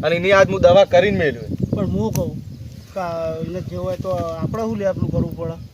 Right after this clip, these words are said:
Speaker 1: શૈલેષજી,
Speaker 2: હા.
Speaker 1: આમાં ચેવું હોય ખબર? કે આપણી માતાનો હાથ છે, એટલે આટલામાં કોઈ બીજું જતું હોય અને એને વખો પડાવે, એટલે એના માટે એની આપણે દવા કરવી જ પડે.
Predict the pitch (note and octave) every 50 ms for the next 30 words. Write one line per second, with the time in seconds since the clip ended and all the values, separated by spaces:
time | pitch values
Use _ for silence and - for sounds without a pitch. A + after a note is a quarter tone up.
0 | - - E3 F3+ G3+ A3 A#3+ G3+ G#3 G#3 D#3 C3 A#2 G2+ - F3+ F3+ D3+ - C3
1 | C#3+ C#3+ - F#3+ G3+ F#3 G#3+ G#3+ G3+ G3+ F#3+ E3 F#3 F3+ F#3+ G#3+ G#3+ G#3+ G#3 G3
2 | F#3+ - - - - - - - - E3+ F3 E3 D#3+ - F#3 F#3 F3+ E3+ E3 D#3+
3 | - F#3 F#3 F#3 E3+ D3 C#3+ D#3 E3 - - - D#3 C3 A#2 - - - - -
4 | - - - C#3 D3+ F3 E3+ D#3+ D3+ - F3 F3+ F3 - F#3 F#3 F3+ - D#3+ D3
5 | C#3 E3 F3+ E3 D#3 E3 - - D#3+ C#3+ C3 A#2+ G#2+ - - - - - D3+ D3+
6 | C#3 C3+ D#3 E3+ D#3+ D#3 C#3 - D#3 F3 D3 E3 E3+ E3+ E3+ E3 D#3 D#3+ E3+ E3+
7 | D#3+ C#3 D3+ E3 E3 D#3+ D#3+ D3+ E3+ D#3+ D3 D#3+ E3 D#3 D#3 D#3+ E3 D3+ C#3+ C#3+
8 | D3+ D3+ - - C3+ C3 C#3 C3 - - A#2+ A2 G#2+